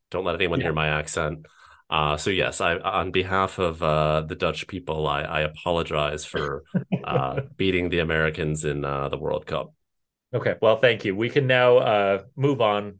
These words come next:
Speaker 2: We can heal. Uh, and, uh, we actually have a great, uh, show lined up. We have a lot of, I think, really exciting and interesting news to talk about. So, um, as per usual with this podcast, uh, Jason and I are just gonna jump through some headlines from the last month or so. Um,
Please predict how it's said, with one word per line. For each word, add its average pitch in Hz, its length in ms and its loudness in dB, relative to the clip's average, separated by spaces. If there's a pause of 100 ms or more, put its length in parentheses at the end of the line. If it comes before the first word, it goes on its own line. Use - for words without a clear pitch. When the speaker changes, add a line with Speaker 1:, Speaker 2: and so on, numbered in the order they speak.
Speaker 2:
We 110 120 -6
can 104 120 -10
heal. 95 540 2
Uh, 92 400 -2
and, 101 320 0
uh, 101 220 4
we 135 80 6
actually 147 220 4
have 165 120 0
a 143 40 -4
great, 131 340 0
uh, 110 360 2
show 131 340 0
lined 101 340 -4
up. 92 120 -4
We 104 100 2
have 98 100 0
a 101 40 0
lot 104 240 2
of, 101 200 0 (680)
I 143 80 4
think, 151 220 -2
really 151 260 4
exciting 131 500 0
and 117 120 -8
interesting 120 480 -6
news 110 300 -4
to 110 100 -6
talk 104 240 -4
about. 110 340 4
So, 101 380 2
um, 95 420 -6 (140)
as 110 180 0
per 117 220 -2
usual 160 500 0
with 190 140 -2
this 185 160 -8
podcast, 185 680 -4
uh, 107 140 2
Jason 110 320 -4
and 117 60 0
I - 20 2
are 110 80 0
just 101 100 -10
gonna 107 160 -6
jump 104 280 -2
through 110 100 -6
some 101 160 -12
headlines 110 460 -2
from 107 160 -10
the 98 80 -4
last 107 400 2
month 277 280 -6
or 160 240 4
so. 160 520 0
Um, 104 480 -2